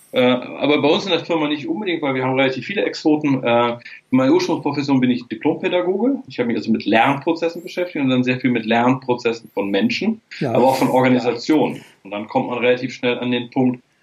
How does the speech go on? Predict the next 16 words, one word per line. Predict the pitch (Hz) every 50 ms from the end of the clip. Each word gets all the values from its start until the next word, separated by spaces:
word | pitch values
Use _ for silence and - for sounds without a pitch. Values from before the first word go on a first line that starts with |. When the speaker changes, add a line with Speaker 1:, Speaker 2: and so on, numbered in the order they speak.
| _ -
Speaker 1:
aha, | 117 123 127 117 113
Personalentwicklung, | - - 117 104 95 117 131 143 135 131 - 143 135 - - 139 135 135 131 -
Organisationsentwicklung, | 101 101 107 101 92 101 95 - - 135 135 - 131 120 - - 123 - - 123 123 120 120 123
Veränderungsprozesse, | 127 - - - 117 123 123 120 120 - - - 117 - - 120 117 117 - 123 117 113 113 110
Change | - 120 113 123 127 -
Management. | 131 131 147 165 165 - 180 196 247 277 - - -
Speaker 2:
Mhm. | 135 120 120 165 240 - - - - _ -
Speaker 1:
Das | - - -
sind | 127 120 120
dann | 117 117 117
die, | - 113 113 113 113 110 110
die | - 113 110 110
Pfade, | - - 123 120 131 127 123 113
die | 110
da | 113 110 107 107
eigentlich | 113 110 113 113 110 110 - -